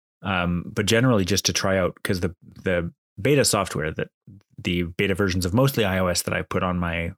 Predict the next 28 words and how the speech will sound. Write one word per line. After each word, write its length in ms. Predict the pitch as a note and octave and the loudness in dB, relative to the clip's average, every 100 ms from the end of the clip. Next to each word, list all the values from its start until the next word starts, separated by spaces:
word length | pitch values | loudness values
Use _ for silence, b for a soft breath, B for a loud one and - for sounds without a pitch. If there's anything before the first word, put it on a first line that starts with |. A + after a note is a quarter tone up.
| _ | _
my 120 | G2 F#2 | -8 -2
phone 240 | G#2+ G#2+ | 0 2
and 80 | F#2+ | 0
my 80 | E2 | 0
tablet, 480 | A#2 G#2+ G2+ - B B B B _ - | -2 0 0 -2 B B B B _ -4
um, 420 | F#2+ F2+ F2 F2 - _ _ _ _ | 0 2 0 -2 -6 _ _ _ _
are 100 | G#2 | -2
very 300 | F#2 A#2 D#3 | 0 2 4
stable 420 | C#3+ G2+ F2+ D#2+ - | 4 2 2 -2 -2
in 160 | G2+ | -2
comparison 340 | F2+ G#2+ F#2 G2 | 0 2 2 2
to 60 | |
what 120 | G#2 G2+ | 0 2
they 80 | |
used 200 | F#2+ F#2+ | 2 2
to 60 | F#2+ | 0
be. 100 | F2+ | 0
It 40 | |
used 180 | G2+ C3 | 2 2
to 60 | D3+ | 4
be 80 | C#3+ | 4
when 120 | A#2+ | 4
I 60 | |
was 120 | B2 C#3+ | 4 2
in 80 | |
school 440 | C3+ - F#2+ G#2 - B B - | 2 2 2 2 -2 B B -2
and, 100 | G#2 | 0
like, 240 | F#2 | 0